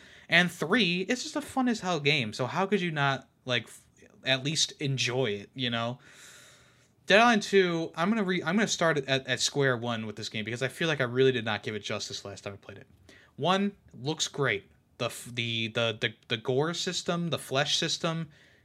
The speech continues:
is amazing. They did such a good job with that. Mwah. Magnifique. Two, uh, the weapons. Weapon variety is great in this game, even though you do find a lot of, like, the same stuff, like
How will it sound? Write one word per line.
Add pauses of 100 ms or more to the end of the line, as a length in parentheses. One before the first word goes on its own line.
is
amazing. (500)
They
did
such
a
good
job
with
that. (760)
Mwah. (560)
Magnifique. (800)
Two, (460)
uh,
the
weapons.
Weapon
variety
is
great
in
this
game,
even
though
you
do
find
a
lot
of,
like,
the
same
stuff,
like